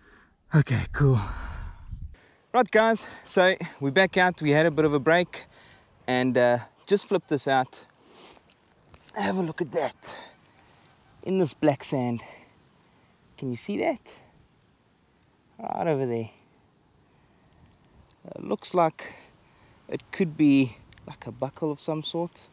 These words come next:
Very nice, very pretty. That's so cool.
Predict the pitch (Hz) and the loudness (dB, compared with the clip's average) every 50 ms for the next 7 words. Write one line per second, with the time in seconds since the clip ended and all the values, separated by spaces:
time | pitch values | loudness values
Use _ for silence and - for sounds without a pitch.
0 | _ _ _ _ _ _ - - - - - - _ _ _ _ _ _ - - | _ _ _ _ _ _ -20 -20 -20 -20 -20 -20 _ _ _ _ _ _ -20 -20
1 | 113 117 131 135 131 127 127 123 117 113 110 104 101 101 101 - - - - - | -12 -4 -2 0 2 2 2 0 0 -2 -4 -4 -6 -6 -8 -10 -14 -16 -18 -18
2 | - - - - 135 135 131 127 120 - - - 117 - - 104 107 104 - - | -20 -20 -10 -6 -4 -2 -2 -2 -4 -6 -8 -14 -12 -10 -10 -12 -12 -12 -16 -20
3 | - - _ _ - - - - - - - - - - - - - - - - | -20 -20 _ _ -20 -20 -20 -20 -20 -20 -20 -20 -20 -20 -20 -20 -20 -20 -20 -20
4 | _ - _ _ - - - - - _ _ _ _ _ _ - - - - - | _ -20 _ _ -20 -20 -20 -20 -20 _ _ _ _ _ _ -20 -20 -18 -18 -14
5 | - 117 110 - _ - - 117 104 107 | -12 -12 -12 -12 _ -12 -10 -10 -10 -10